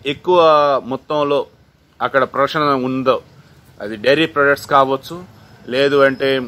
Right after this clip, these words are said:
వేరే టెక్నికల్ ఎక్విప్‌మెంట్ వేలో కావచ్చు, సర్వీస్ సెక్టర్ రిలేటెడ్ కావచ్చు,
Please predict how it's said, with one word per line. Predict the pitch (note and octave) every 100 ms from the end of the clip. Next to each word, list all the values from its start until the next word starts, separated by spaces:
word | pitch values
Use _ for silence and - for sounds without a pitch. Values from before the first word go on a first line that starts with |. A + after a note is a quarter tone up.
| A#2 -
వేరే | C3+ C#3+ D3
టెక్నికల్ | C3+ C#3 C#3+ C#3+
ఎక్విప్‌మెంట్ | C3+ C3+ C#3 C3
వేలో | C3+ C#3
కావచ్చు, | C3+ C3+ C3 C3+ E3+ - -
సర్వీస్ | B2+ C#3+ -
సెక్టర్ | B2 C#3
రిలేటెడ్ | C3 C#3 C3+
కావచ్చు, | B2+ B2 C3 F3+